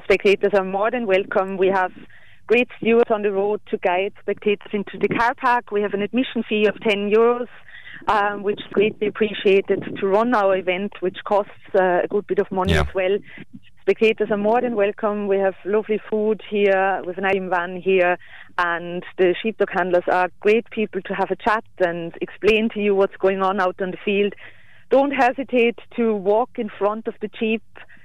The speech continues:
Speaker 1: um, line that's parked along the fence. Um, no one will chase you away. Everyone is more than happy
Speaker 2: <laughs>
Speaker 1: to welcome you in, and, and everyone is very proud to show their dogs as well. So everyone is welcome to come.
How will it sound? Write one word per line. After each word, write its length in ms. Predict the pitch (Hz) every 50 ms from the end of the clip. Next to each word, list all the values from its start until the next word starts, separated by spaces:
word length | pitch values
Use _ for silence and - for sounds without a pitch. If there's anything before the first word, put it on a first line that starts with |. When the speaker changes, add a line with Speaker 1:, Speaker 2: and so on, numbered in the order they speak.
| - - - - -
Speaker 1:
um, 680 | - 208 196 196 196 190 185 196 196 196 196 196 190 - -
line 460 | - 202 190 190 196 202 208 220 226
that's 220 | 208 190 - - - - -
parked 320 | 202 185 190 - - -
along 260 | 196 196 185 185 196 190
the 60 | 190
fence. 340 | - - 202 220 262 320 - - - - - - - - - - -
Um, 440 | - 196 196 190 190 196 202 202 - -
no 260 | 202 208 214 220 240
one 500 | 247 233 240 240 233 233 233 233 220 196 - -
will 480 | - 190 208 220 208 202 208 208 208 208 - - -
chase 180 | 254 220 247 240 - -
you 140 | 220 220 214
away. 340 | 196 196 196 202 208 202 -
Everyone 400 | 190 185 214 202 190 190 196 185
is 60 | 180 -
more 200 | 202 190 190 196
than 180 | 202 196 208 196
happy 300 | 180 170 117 101 98 190
Speaker 2:
<laughs> 140 | - 117 104
Speaker 1:
to 280 | - 190 180 185 - - - 170 185 196 185 151 185
welcome 420 | 220 233 277 - - - 240 254
you 100 | 247 240
in, 320 | 233 233 240 240 247 247 - -
and, 400 | 208 202 202 208 208 202 202 -
and 200 | - 196 190 196
everyone 320 | - 190 214 233 214 208 214
is 80 | 202 -
very 240 | 208 233 262 254 233
proud 400 | - - 226 196 202 214 226 - - -
to 80 | 214 - -
show 200 | 214 202 202 214
their 140 | 208 202 185
dogs 300 | - 180 175 175 165 - -
as 100 | 160 - -
well. 240 | 175 165 151 151 156 - - - - - - - - - - -
So 400 | 208 196 190 190 190 185 180 - - - - -
everyone 340 | - 381 381 339 254 208 180
is 100 | 185 180 -
welcome 340 | 180 170 175 - - 220 214
to 80 | - 233
come. 320 | - - 277 294 302 262